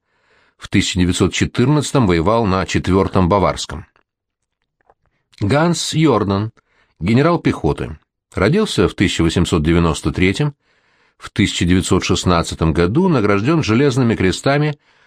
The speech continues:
обоих степеней за доблесть. Фридрих Вильгельм Канарис, адмирал, начальник военной разведки Абвера. Успел совершить столько,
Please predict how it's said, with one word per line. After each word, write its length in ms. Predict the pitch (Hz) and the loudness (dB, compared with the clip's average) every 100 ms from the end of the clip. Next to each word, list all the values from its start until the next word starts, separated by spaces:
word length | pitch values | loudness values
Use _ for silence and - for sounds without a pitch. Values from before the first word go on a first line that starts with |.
| - | -4
обоих 420 | 101 113 170 139 | 0 2 2 2
степеней 460 | - 95 131 175 175 | 0 0 2 2 0
за 180 | 160 117 | 0 0
доблесть. 580 | 80 65 69 - - _ _ _ _ _ _ _ _ | 0 0 -4 -6 -14 _ _ _ _ _ _ _ _
Фридрих 560 | - 95 123 160 190 - | -4 0 2 0 -2 0
Вильгельм 560 | 117 98 120 147 160 | 0 0 0 0 -2
Канарис, 680 | - 190 127 73 71 - - _ _ - | -2 -2 -2 -2 -6 -8 -14 _ _ -6
адмирал, 560 | 180 180 139 104 117 - _ _ _ - | -2 0 2 0 -2 -10 _ _ _ -2
начальник 640 | 87 - 190 202 202 107 | 0 2 0 2 0 0
военной 400 | 120 147 165 135 | 2 2 2 2
разведки 540 | 107 95 123 - - | 0 0 0 0 -4
Абвера. 600 | 143 113 69 65 64 - _ _ _ _ _ _ _ | -2 -2 0 -4 -6 -10 _ _ _ _ _ _ _
Успел 480 | 90 90 - 127 113 | -4 -2 0 0 0
совершить 540 | - 98 98 - 101 | 2 2 2 0 -2
столько, 520 | - 175 196 - 69 | -2 0 0 -2 -8